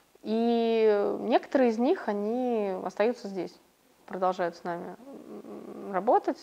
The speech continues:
У меня много тут девчонок из рудн. Вот. А, ну и третья, наверное, за-, задача, которую я решаю в рамках преподавания, это обкатка материала.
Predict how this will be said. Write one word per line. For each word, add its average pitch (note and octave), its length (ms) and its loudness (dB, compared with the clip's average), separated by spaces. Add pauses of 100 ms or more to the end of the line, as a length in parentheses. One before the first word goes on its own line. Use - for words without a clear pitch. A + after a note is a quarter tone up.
У G3+ 60 -6
меня F#3 160 -4
много F#3 280 -6
тут F3+ 200 -12
девчонок F3+ 480 -8
из F#3 100 -8
рудн. G3 440 -2 (960)
Вот. G3 600 -2 (440)
А, F#3+ 680 -4 (400)
ну D4+ 100 6
и G4 100 8
третья, D4+ 400 2
наверное, G3+ 420 4
за-, F#3 220 -6
задача, G#3 340 0
которую G3+ 260 2
я F#3+ 40 6
решаю G#3 280 6
в F#3+ 40 6
рамках G3 240 2
преподавания, G#3 720 6
это G#3+ 220 4
обкатка G#3 420 2
материала. F#3+ 560 -2